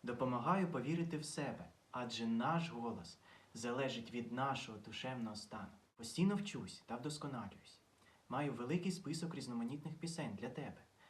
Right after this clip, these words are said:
тож завжди допоможу обрати в разі потреби. Урок будується для кожного учня окремо, адже кожен учень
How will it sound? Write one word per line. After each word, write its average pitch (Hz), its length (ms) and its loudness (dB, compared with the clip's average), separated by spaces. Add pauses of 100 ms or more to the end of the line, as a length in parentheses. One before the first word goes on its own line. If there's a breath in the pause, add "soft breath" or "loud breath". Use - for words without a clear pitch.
(160 loud breath)
тож 120 340 -4
завжди 156 420 2
допоможу 117 580 -2 (320 loud breath)
обрати 123 380 -2
в 117 40 -8
разі 117 260 -2
потреби. 139 480 -4 (840 loud breath)
Урок 139 260 4
будується 170 520 2
для 135 180 -2
кожного 160 580 2
учня 156 380 -2
окремо, 131 400 -4 (680)
адже 120 380 -2
кожен 131 560 -2
учень - 420 -8